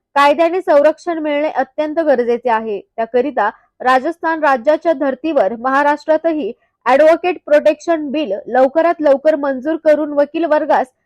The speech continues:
कायद्याने संरक्षित करण्यात यावे, अशी मागणी कोपरगाव वकील संघाच्या वतीने तहसीलदार संदीप कुमार भोसले यांना निवेदन देण्यात आले आहे. या प्रसंगी कोपरगाव वकील संघाचे सर्व सभासद या प्रसंगी उपस्थित होते.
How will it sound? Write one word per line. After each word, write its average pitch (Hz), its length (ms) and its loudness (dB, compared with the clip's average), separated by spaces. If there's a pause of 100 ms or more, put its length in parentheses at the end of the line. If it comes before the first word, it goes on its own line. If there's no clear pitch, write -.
(200)
कायद्याने 311 460 2
संरक्षित 311 560 0 (120)
करण्यात 269 320 -2
यावे, 208 300 0 (120)
अशी 240 200 -14
मागणी 262 420 -2 (360)
कोपरगाव 339 460 2
वकील 339 300 0
संघाच्या 302 480 -2
वतीने 294 420 -2 (120)
तहसीलदार 320 540 0
संदीप 294 440 -6
कुमार 302 260 -2
भोसले 254 460 -2 (380)
यांना 285 300 -2
निवेदन 285 440 0
देण्यात 240 300 -2
आले 214 180 0
आहे. 208 300 -2 (460)
या 247 140 2
प्रसंगी 277 560 0
कोपरगाव 339 580 2
वकील 339 260 0
संघाचे 311 500 -2
सर्व 311 340 0
सभासद 294 640 0
या 240 80 2
प्रसंगी 294 520 -6
उपस्थित 285 500 -2
होते. 185 300 -4